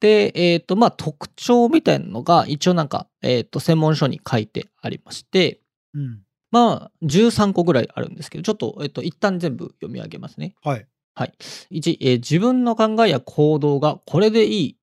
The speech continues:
Speaker 1: との確信が持てない。
Speaker 2: うん。
Speaker 1: えー、二、えー、物事を最初から最後までやり遂げることが困難。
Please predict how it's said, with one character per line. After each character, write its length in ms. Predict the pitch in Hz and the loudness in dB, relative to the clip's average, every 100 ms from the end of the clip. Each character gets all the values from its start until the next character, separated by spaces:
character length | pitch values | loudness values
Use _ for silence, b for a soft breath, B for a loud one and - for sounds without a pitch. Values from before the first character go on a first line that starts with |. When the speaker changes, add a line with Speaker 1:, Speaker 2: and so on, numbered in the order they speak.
| _ | _
Speaker 1:
と 140 | 196 | -4
の 100 | 202 | -4
確 260 | 120 - 143 | -2 -6 -6
信 180 | - 190 | -6 -2
が 100 | 160 | -2
持 100 | 139 | -2
て 140 | 131 | -6
な 80 | 120 | -12
い。 80 | 160 _ _ _ 123 | -18 _ _ _ -12
Speaker 2:
う 40 | |
ん。 240 | 120 107 95 _ _ _ | -10 -12 -16 _ _ _
Speaker 1:
え 60 | 135 | -6
ー、 60 | 123 | -2
二、 260 | 151 143 _ - | -4 -6 _ -14
え 40 | |
ー、 80 | 135 | -10
物 240 | 127 170 233 | -2 0 2
事 260 | 220 214 | 2 0
を 60 | 117 | -4
最 220 | - 160 | 0 0
初 120 | 160 | 0
か 80 | 170 | -2
ら 80 | 160 | -2
最 160 | 147 156 | -2 -4
後 80 | |
ま 80 | 127 | -2
で 80 | 120 | 0
や 100 | 120 | 0
り 80 | 139 | 0
遂 140 | 156 | 0
げ 80 | 151 | -2
る 80 | 139 | -4
こ 140 | - | -4
と 80 | 196 | -6
が 100 | - | -8
困 280 | - 123 - | -8 -8 -8
難。 80 | - | -16